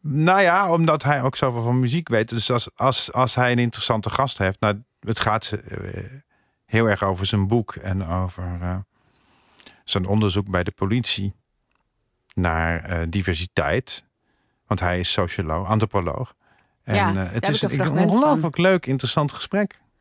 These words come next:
Speaker 2: Hij heeft een, hij vertelt over een incident terwijl hij dus, eh, onderzoek deed bij de politie over etnisch profileren.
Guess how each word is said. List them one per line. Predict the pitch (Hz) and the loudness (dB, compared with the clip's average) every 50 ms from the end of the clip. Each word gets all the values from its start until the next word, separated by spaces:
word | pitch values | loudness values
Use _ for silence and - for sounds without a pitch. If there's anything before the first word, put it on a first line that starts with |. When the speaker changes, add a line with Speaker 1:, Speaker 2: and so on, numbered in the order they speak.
| _ | _
Speaker 2:
Hij | - - 180 | -4 -2 -2
heeft | 180 - - | 0 0 0
een, | 185 185 185 | 0 2 4
hij | 175 175 156 180 | 4 4 4 2
vertelt | 175 190 - 233 226 220 220 | 2 2 2 2 4 4 4
over | 185 190 202 | 2 4 4
een | 202 190 | 2 2
incident | - - 202 196 - - 185 190 220 247 269 285 - - - | 2 2 2 0 0 0 2 2 4 4 4 2 0 -2 -6
terwijl | - - 202 202 214 226 240 | -2 0 4 4 6 6 4
hij | 226 214 | 4 2
dus, | 190 196 190 196 - - - | 2 2 2 2 0 -2 -2
eh, | - - 185 185 175 | 0 2 4 4 4
onderzoek | - 190 202 208 190 196 190 175 | 4 4 4 4 4 2 0 2
deed | 175 180 180 175 | 2 2 2 2
bij | - 151 | 2 2
de | 160 170 | 2 2
politie | - - 170 170 180 - - - 160 - - | 0 0 -2 -2 -2 -2 -4 -2 -2 0 2
over | - 160 180 175 165 175 165 165 165 165 165 _ _ _ _ _ _ _ - | 4 4 4 4 4 2 2 4 2 0 -2 _ _ _ _ _ _ _ -4
etnisch | - 165 - - 160 160 - - - _ | -4 -4 0 0 -2 -2 -2 -6 -10 _
profileren. | - - 156 151 - - 156 147 135 131 139 139 143 151 151 | -2 0 0 0 0 -2 -4 -2 -2 -2 -2 -4 -4 -6 -8